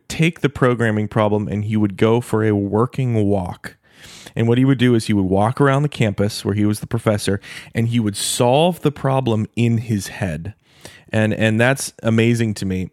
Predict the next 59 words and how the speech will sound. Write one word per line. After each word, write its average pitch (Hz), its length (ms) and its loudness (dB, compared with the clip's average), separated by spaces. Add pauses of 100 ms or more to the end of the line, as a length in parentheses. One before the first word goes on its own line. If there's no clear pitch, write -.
(120)
And 107 160 0
I 110 60 0
think 117 240 -2
that 101 200 0
goes 107 260 2
perfectly 143 560 -2
in 110 100 0
line 104 300 0
with 101 160 -4
what 95 120 -4
you 92 80 -2
were 104 80 -2
saying 101 260 -4
about 101 240 -6
Beethoven. 101 640 -4 (800)
And 131 140 0
he 143 160 -4
would 135 240 0
come 143 220 0
to 143 80 0
so 147 260 0
many 147 200 2
great 120 340 0
conclusions 123 640 0
on 101 160 2
those 101 220 0
walks. 104 400 -2
So 107 180 0 (320)
if 110 180 0
you're 151 180 2
a 190 40 -2
creative 117 760 2 (300)
and 113 80 0
if 110 140 0
you're 147 120 2
someone 131 440 2
who's 113 320 2
on 117 180 2
a 127 60 0
computer 113 520 0
all 107 260 2
day, 101 380 0 (320)
I, 113 200 0 (160)
this 131 240 0
is 170 100 0
cliche 135 640 2
advice, 113 440 2
and 110 160 0
I 107 100 2
know 113 140 2
I'm 117 60 2
gonna 113 140 2
sound 113 300 2
like 107 180 0
your 101 100 0
mother, 104 360 2
but 104 360 -4
go 135 380 2
outside, 95 920 -4